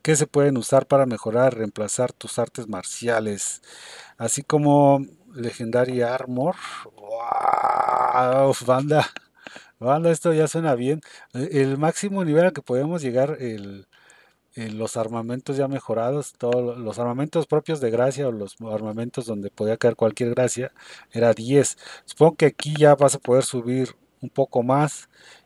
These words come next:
y vas a tener aparte, eh, armamento legendario.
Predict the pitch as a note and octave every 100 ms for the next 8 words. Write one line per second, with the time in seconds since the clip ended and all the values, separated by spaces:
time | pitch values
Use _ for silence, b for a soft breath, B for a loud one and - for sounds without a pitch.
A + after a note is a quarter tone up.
0 | _ A2 A#2+ B2 C#3+ - A2 B2+ A#2+ -
1 | B2 - B2+ A2+ A2 G#2+ G2+ G2+ G#2+ A#2
2 | B2+ D3 G#2+ - G2 G#2 C#3 D#3 C3+ D#3+